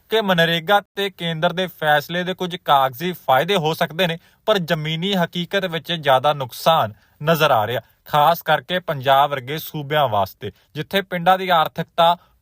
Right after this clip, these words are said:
ਪਹਿਲਾਂ ਹੀ ਦਬਾਅ 'ਚ ਹੈ। ਪਰ ਹੁਣ ਸਵਾਲ ਇਹ ਹੈ ਕਿ ਕੀ ਸਰਕਾਰ ਸੱਚਮੁੱਚ ਗਰੀਬਾਂ ਦੀ ਯੋਜਨਾ ਬਣਾਏਗੀ ਜਾਂ ਇਹ ਸਿਰਫ ਫਾਈਲਾਂ ਅਤੇ ਐਪਸ ਤੱਕ ਹੀ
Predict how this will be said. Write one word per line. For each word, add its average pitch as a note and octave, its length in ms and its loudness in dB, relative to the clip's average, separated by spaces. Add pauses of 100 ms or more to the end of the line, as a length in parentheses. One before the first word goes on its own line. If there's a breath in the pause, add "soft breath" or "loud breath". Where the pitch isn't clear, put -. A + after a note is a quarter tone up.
ਪਹਿਲਾਂ D#3+ 380 2
ਹੀ D#3 180 -6
ਦਬਾਅ D#3+ 340 2
'ਚ D#3 100 -6
ਹੈ। D3+ 120 0 (500)
ਪਰ G#3+ 120 0
ਹੁਣ A3 120 -2
ਸਵਾਲ G3+ 340 2
ਇਹ G#3+ 120 -2
ਹੈ G#3+ 120 0
ਕਿ A3+ 160 -8 (120)
ਕੀ A3 220 -8
ਸਰਕਾਰ F#3+ 500 0
ਸੱਚਮੁੱਚ G3+ 560 -8 (440 soft breath)
ਗਰੀਬਾਂ F3 480 0
ਦੀ A3 60 -6
ਯੋਜਨਾ E3+ 520 0
ਬਣਾਏਗੀ F3 540 0
ਜਾਂ F#3 380 0
ਇਹ F#3+ 200 -8
ਸਿਰਫ F#3 320 -8 (140)
ਫਾਈਲਾਂ E3 440 2
ਅਤੇ E3 200 -10
ਐਪਸ D3 320 -2
ਤੱਕ D#3 220 -6 (100)
ਹੀ D3 160 -10